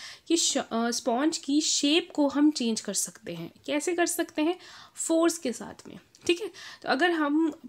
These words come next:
पर्टिकुलर चीज़ की शेप को अगर चेंज करना चाहें, हम कैसे करेंगे? फोर्स के साथ में। ग्लास है, ग्लास को ब्रेक करना है, नीचे गिराएंगे ना, तोड़ेंगे ना उसको, तो वो क्या, तो तोड़ना क्या हुआ? फोर्स हो गया, ठीक है।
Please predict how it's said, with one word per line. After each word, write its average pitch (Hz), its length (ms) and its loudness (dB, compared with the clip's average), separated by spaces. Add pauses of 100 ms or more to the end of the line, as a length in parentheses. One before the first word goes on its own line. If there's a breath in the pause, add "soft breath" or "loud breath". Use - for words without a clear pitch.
पर्टिकुलर 311 440 4
चीज़ 254 320 0
की 349 220 0 (280 loud breath)
शेप 302 360 2
को 320 80 2
अगर 320 180 4
चेंज 277 260 2
करना 285 280 2
चाहें, 269 380 2 (180)
हम 247 100 -4
कैसे 254 280 0
करेंगे? 285 340 2
फोर्स 240 380 -2
के 208 140 -6
साथ 170 240 -8
में। 226 220 -2
ग्लास 233 360 0
है, 190 120 -6
ग्लास 202 320 -4
को 302 120 -2
ब्रेक 254 420 -2
करना 180 240 -2
है, - 120 -12 (380 loud breath)
नीचे 233 260 2
गिराएंगे 294 460 6
ना, 359 140 0 (140)
तोड़ेंगे 302 380 6
ना 320 100 4
उसको, 277 320 0 (200)
तो 240 60 -2
वो 269 100 4
क्या, 330 220 4 (240)
तो 254 100 -2
तोड़ना 277 420 2
क्या 311 180 2
हुआ? 269 260 0 (100)
फोर्स 233 500 -4
हो - 80 -6
गया, - 220 -16 (500 loud breath)
ठीक 320 140 -2
है। 403 80 2